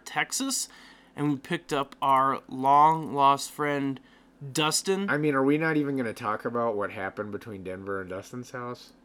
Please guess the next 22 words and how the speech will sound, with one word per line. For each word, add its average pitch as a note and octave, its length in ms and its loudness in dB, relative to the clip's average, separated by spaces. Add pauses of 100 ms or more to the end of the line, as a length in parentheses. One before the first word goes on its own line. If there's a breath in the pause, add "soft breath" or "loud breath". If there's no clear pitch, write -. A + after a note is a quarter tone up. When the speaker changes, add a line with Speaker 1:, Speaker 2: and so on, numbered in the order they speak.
(120)
Speaker 1:
Well, C#3+ 380 2
there D#3 160 -4
were D3 80 0
several C#3 500 -2
things B2 540 -6
that C3 140 -6
happened, B2 480 -4
but B2+ 180 -2
let's, D3 320 -6
let's D#3 180 -8
just - 280 -6
talk C#3+ 260 4
about C3 560 -2
Dustin C3+ 440 -4
real B2 160 -4
quick - 280 -8
before B2+ 240 -8
we B2+ 80 -6
start A2+ 320 -8
crying A2 400 -4
too B2+ 240 -6
hard. A2 380 -4